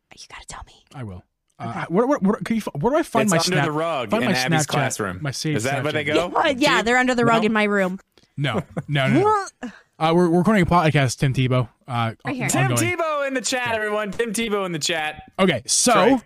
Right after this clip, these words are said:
Speaker 1: Okay,
Speaker 2: so,
Speaker 1: yes, continue.
Speaker 2: sorry,
Speaker 3: Celebrity in
Speaker 2: and
Speaker 3: the
Speaker 2: this is
Speaker 3: chat.
Speaker 2: worth it. This is worth it. So, this story is worth it. These chicks are in my, in my, in my office. I'm here all day. These chicks are, I wouldn't say ill, but at least they're scared and cold. At the very least, they're
Speaker 1: Yeah.
Speaker 2: scared and cold.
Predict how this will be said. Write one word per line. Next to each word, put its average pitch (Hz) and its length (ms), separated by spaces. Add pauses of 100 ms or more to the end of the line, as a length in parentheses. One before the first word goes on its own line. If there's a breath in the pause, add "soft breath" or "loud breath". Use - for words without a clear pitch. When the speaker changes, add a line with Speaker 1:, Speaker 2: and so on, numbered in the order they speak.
Speaker 1:
Okay, 277 140
Speaker 2:
so, 196 220
Speaker 1:
yes, - 100
continue. - 160
Speaker 2:
sorry, 180 140
Speaker 3:
Celebrity 180 100
in 151 100
Speaker 2:
and 135 80
Speaker 3:
the 170 60
Speaker 2:
this 190 80
is 208 60
Speaker 3:
chat. 175 100
Speaker 2:
worth 165 160
it. 117 80
This 143 140
is - 60
worth 131 200
it. 104 80
So, 262 320 (400)
this 175 120
story 170 280
is 131 80
worth 113 200
it. 85 100 (680)
These 165 420
chicks - 360
are 214 100
in 208 100
my, 190 220
in 160 140
my, 147 160
in 135 80
my 123 120
office. - 520
I'm 147 140
here 226 200
all 185 140
day. 151 300 (600 soft breath)
These 202 340
chicks - 380 (100)
are, 123 380 (720)
I 180 60
wouldn't 240 180
say 165 200
ill, 131 380
but 147 220
at 156 80
least 214 220
they're 170 80
scared 170 360
and 139 100
cold. 120 240
At 92 60
the 117 80
very 170 240
least, 160 280
they're 139 100
Speaker 1:
Yeah. - 60
Speaker 2:
scared 139 240
and 123 100
cold. 98 240